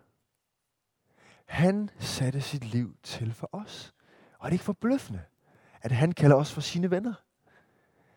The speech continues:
I Romerne fem står der, at vi var hans fjender, da han døde for os. Men han kalder os venner, selvom vi var hans fjender. Så meget elskede han os. Det er da forbløffende. Og han kalder os til at elske hinanden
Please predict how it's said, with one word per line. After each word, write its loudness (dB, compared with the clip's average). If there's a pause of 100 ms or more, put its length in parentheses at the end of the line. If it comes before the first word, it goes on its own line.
(180)
I 2
Romerne 4
fem 2
står 2
der, 4
at 0
vi 0
var 4
hans 0
fjender, 2
da -2
han 0 (600)
døde -4
for -14
os. -18 (1120)
Men 2
han 8
kalder 6
os 0
venner, -2 (120)
selvom 4
vi 2
var 4
hans 0
fjender. -4 (960)
Så -8
meget 0
elskede 4
han 0
os. -12 (520)
Det -8
er -4
da -4
forbløffende. -8 (1800)
Og 2
han 2
kalder 4
os -2
til 0
at 4
elske 4
hinanden 0